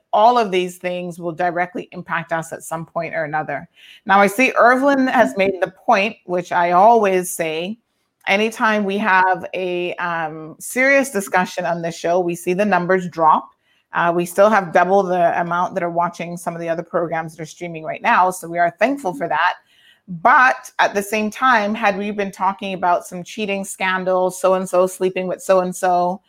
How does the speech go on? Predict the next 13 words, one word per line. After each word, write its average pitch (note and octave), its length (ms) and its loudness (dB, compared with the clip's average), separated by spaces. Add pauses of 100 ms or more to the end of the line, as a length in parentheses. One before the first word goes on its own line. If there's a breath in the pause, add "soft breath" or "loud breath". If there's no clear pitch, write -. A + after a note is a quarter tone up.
(360 loud breath)
or, F3 420 6
you F#3+ 120 -2
know, F3+ 180 0
some F#3 280 0
hyped F#3+ 360 -2
up F#3 180 0
woman F#3 400 -4
trying F#3 380 -4
to F#3 100 -4
live F3 240 2
beyond E3+ 300 -4
her F#3 100 -2
means, G3 540 -2